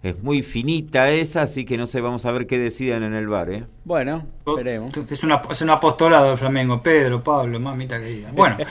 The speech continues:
Speaker 3: <laughs> este, <laughs> vamos a empezar desde, obviamente, lo que pasó el fin de semana en Zandvoort, pero ante todo,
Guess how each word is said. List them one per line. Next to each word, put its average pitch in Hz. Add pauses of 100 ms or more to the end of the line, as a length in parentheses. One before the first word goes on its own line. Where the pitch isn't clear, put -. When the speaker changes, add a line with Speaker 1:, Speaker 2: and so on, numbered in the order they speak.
Speaker 3:
<laughs> -
este, 147 (460)
<laughs> -
vamos 220
a -
empezar 160
desde, 120
obviamente, 160
lo 135
que 135
pasó 139 (260)
el 127
fin 190
de 151
semana 175
en 165
Zandvoort, 165
pero 277
ante 285
todo, 196